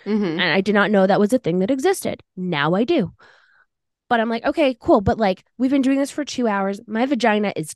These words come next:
Speaker 2: closed for business. <laughs> Like,
Speaker 1: Yes.
Speaker 2: we cannot, she and I need a fucking break. And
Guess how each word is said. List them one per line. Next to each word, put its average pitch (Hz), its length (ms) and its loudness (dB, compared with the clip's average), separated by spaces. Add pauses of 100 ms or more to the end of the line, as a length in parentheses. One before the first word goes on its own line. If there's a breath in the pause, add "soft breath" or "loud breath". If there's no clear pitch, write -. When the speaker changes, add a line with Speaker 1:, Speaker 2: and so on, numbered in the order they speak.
Speaker 2:
closed 180 880 4
for 143 140 -8
business. - 880 -8
<laughs> - 40 -20
Like, 240 300 4
Speaker 1:
Yes. - 460 -8 (240)
Speaker 2:
we 240 240 2
cannot, 202 680 2 (680)
she 254 320 -2
and 262 100 0
I 226 140 2
need 202 180 0
a 175 80 -4
fucking 160 480 -6
break. - 380 -10 (500 soft breath)
And 175 640 0